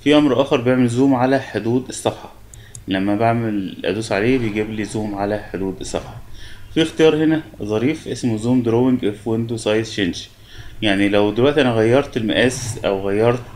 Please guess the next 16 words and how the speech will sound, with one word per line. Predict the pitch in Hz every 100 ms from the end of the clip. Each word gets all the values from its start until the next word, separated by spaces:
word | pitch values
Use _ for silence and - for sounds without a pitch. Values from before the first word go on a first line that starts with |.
| -
السايز | 101 - 113 117 113
بتاع | 98 104 113 110 117 - - - - 110
اللوحة | 107 120 120 117
كل | 110 101
البرنامج | - 101 98 95 104 113 117 104
نفسه، | 107 - - - - - - - - - - -
الجزء | 101 123 160 151
اللي | 123
ظهر | 127 139
عندي | 127 143 143
في | - 120
مساحة | 139 120
العمل | 120 113 143 160 160 - - - - - - - - - - - -
تتغير | 117 139 160 170
بنفس | 165 131 147 - 131
ال-، | 117 110 104 87